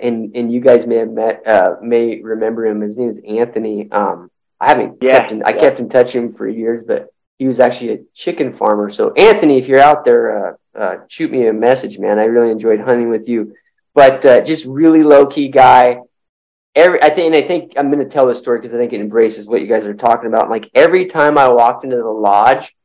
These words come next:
Speaker 1: that guy was smiling, man. Like, he was ready to go hunting and he was smiling 'cause it was like, that was a good day. Didn't matter if we <laughs> killed a buck that day or not. Like, it was a good day.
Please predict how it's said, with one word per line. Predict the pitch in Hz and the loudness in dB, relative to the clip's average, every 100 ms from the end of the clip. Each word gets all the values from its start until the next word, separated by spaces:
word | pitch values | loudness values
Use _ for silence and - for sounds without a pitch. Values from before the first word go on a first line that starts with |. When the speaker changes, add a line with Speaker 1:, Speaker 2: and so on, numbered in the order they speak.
| _ | _
Speaker 1:
that | 110 - | 0 2
guy | 139 123 | 4 2
was | 110 107 | 2 -6
smiling, | 120 104 104 98 92 | -6 -2 -2 -2 -6
man. | 95 98 98 _ _ | -10 -10 -12 _ _
Like, | 120 117 | 0 2
he | 151 | 0
was | 151 143 120 | 4 4 4
ready | 120 123 127 | 4 4 2
to | 123 | 0
go | 120 117 | -2 0
hunting | 113 113 | -4 -6
and | 107 110 | -10 -10
he | 117 | -10
was | 107 - | -12 -12
smiling | 113 107 120 120 | -4 0 2 0
'cause | 123 117 | -4 -8
it | 98 | -8
was | 113 | -4
like, | 110 104 - | -4 -6 0
that | 117 123 | 4 4
was | 120 | 2
a | 113 | -4
good | 104 117 110 110 | -6 -4 -4 -4
day. | 104 110 127 131 _ | 2 2 2 -2 _
Didn't | 135 127 | -4 0
matter | 120 120 | 4 4
if | 120 120 | 2 -2
we | 107 | -14
<laughs> | - | -4
killed | 156 120 | 0 0
a | 104 | -2
buck | 120 113 - | 0 0 -2
that | 117 107 | -4 -4
day | 104 117 | -2 -2
or | 107 104 | -2 -2
not. | 104 127 135 | 0 0 0
Like, | 113 113 | -4 -4
it | - | -10
was | 120 | -10
a | 113 | -10
good | 107 117 117 | -6 -6 -4
day. | 110 113 - | -2 0 -2